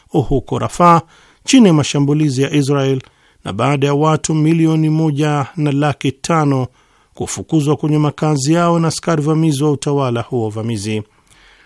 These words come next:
Amesema mtu yeyote ambaye ana hisia za mzazi, ambaye ana wasiwasi kuhusu watoto wake au anajali hisia za watoto,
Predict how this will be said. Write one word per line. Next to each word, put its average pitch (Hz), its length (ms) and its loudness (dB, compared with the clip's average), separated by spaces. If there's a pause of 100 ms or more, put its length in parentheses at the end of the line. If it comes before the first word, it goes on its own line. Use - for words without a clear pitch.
(720)
Amesema 226 720 6
mtu 311 320 6
yeyote 214 340 4
ambaye 185 380 4
ana 165 160 2
hisia 196 720 0
za 147 160 0
mzazi, 135 760 0
ambaye 131 360 4
ana 214 280 6
wasiwasi 175 680 2
kuhusu 156 380 0
watoto 151 380 -2
wake 107 420 -4 (360)
au 226 420 6
anajali 160 560 2
hisia 165 480 0
za 139 140 0
watoto, 139 720 0